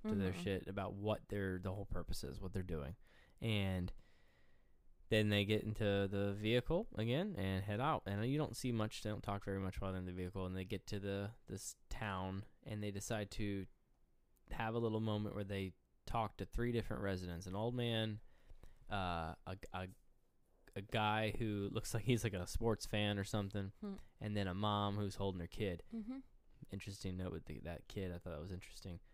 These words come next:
Speaker 2: Mm-hmm.
Speaker 1: Um, but the old man's the primary one telling the, the basis of the story,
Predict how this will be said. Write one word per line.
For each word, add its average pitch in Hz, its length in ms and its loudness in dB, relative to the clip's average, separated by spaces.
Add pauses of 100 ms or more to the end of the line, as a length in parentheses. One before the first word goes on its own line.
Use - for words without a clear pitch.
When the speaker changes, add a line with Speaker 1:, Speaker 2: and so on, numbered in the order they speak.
Speaker 2:
Mm-hmm. 185 140 -4
Speaker 1:
Um, 101 480 -2
but 107 360 2
the 117 120 4
old 123 220 6
man's 117 340 4
the 104 140 -4
primary 104 420 2
one 98 160 2
telling 98 360 2
the, 90 100 -2 (120)
the 107 60 -6
basis 104 460 2
of 98 80 -2
the 95 80 -4
story, 87 540 -2